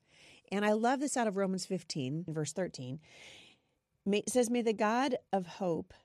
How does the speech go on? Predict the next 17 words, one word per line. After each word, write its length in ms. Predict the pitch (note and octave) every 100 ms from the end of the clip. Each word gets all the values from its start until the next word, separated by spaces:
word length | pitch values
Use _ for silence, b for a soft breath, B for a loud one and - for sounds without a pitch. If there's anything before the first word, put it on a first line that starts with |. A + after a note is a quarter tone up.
| _ _ _ _ _ -
fill 400 | - A#3 B3 B3
you 200 | F3 D#3
with 140 | D#3+ -
all 240 | E3+ F#3+
joy 340 | F3+ E3+ D3+ C#3+
and 160 | D#3 D#3
peace 320 | - G#3+ D#3+ -
as 100 | E3
you 120 | F3
trust 340 | - D3+ -
in 60 | D#3+
him, 260 | D#3 C4+ F#3
so 120 | E3+
that 120 | D#3
you 160 | F3+ G3+
may 160 | F3 D#3 _ G#3
overflow 1300 | A3+ B3+ A#3 B3+ B3 _ - F#3+ D#3+ B2+ C#3+ G#3